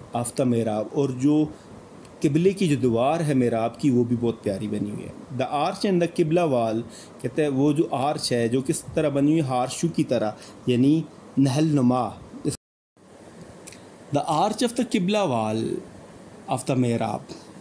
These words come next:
Mihrab की, the arch mihrab and the qibla wall of the mihrab, और mihrab की जो किबले की दीवार है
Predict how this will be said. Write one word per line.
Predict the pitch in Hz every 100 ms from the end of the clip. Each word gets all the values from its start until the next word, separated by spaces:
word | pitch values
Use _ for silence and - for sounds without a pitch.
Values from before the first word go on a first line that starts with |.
| - - - - - - - - - - - -
Mihrab | 135 135 131 139 185
की, | - - 202 185 165 - - - - - - - - - - - - - - - - - - - - - - 139
the | 139
arch | 139 147 151 - - -
mihrab | 123 120 113 120 131 147 - - - - - - - - - -
and | 151 139 131
the | 123 151
qibla | 139 160 135
wall | 110 110 110 107
of | -
the | 110 - -
mihrab, | 123 113 110 104 107 -
और | 127
mihrab | 117 110 110 113 139
की | - 156 131 120 - - - - - -
जो | 117 135 131 131 - - - - - -
किबले | 156 139 170
की | 175 135
दीवार | 113 113 123
है | 113 107 110